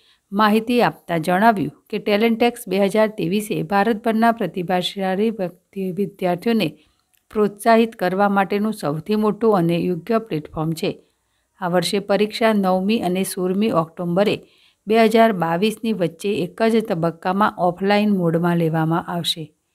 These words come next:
એલનના અભ્યાસક્રમોમાં પ્રવેશ મેળવનારા તમામ લોકો ટેલેન્ટ એક્સ બે હજાર ત્રેવીસ માટે હાજર રહેવા માટે પાત્રતા ધરાવે છે. વિદ્યાર્થીઓ ટેલેન્ટ એક્સ કોમ પર પોતાની ઓનલાઈન નોંધણી કરાવી શકે છે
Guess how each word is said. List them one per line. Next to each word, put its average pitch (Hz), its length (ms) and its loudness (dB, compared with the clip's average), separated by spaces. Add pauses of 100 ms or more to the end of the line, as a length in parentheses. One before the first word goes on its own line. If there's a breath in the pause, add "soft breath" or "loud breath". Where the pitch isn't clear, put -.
(760)
એલનના 233 500 4
અભ્યાસક્રમોમાં 202 840 0
પ્રવેશ 175 440 -4
મેળવનારા 185 640 0
તમામ 175 440 -2
લોકો 196 320 0
ટેલેન્ટ 214 520 -2
એક્સ 226 320 -2
બે 185 160 -2
હજાર 208 240 0
ત્રેવીસ 175 420 -4
માટે 180 300 -4
હાજર 175 400 -4
રહેવા 170 320 -2
માટે 185 320 -2
પાત્રતા 180 560 -6
ધરાવે 165 420 -4
છે. - 260 -18 (800)
વિદ્યાર્થીઓ 226 540 2
ટેલેન્ટ 208 500 0
એક્સ 226 240 -2
કોમ 170 280 -4
પર 196 160 2
પોતાની 220 540 0
ઓનલાઈન 180 480 0
નોંધણી 175 420 -2
કરાવી 160 400 -2
શકે 160 320 -8
છે 156 300 -8